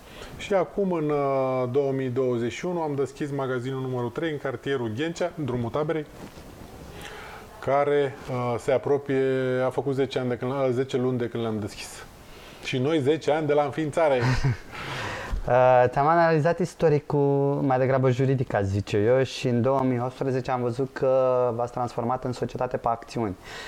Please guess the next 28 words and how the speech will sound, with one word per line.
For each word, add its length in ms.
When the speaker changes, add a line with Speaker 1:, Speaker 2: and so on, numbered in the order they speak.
Speaker 2:
Încă 200
de 80
atunci 260
cochetai 460
cu 80
bursa 360
sau 360
Speaker 1:
Uh, 120
nu 220
Speaker 2:
de 160
ce? 180
Speaker 1:
cochetam, 500
dar, 240
uh, 580
în 100
două 200
mii, 500
Speaker 2:
Deja 260
luai 160
în 80
calcul 300
finanțarea 400
prin 240
bursă? 380
Speaker 1:
în 80
două 260
mii 220
optsprezece 1080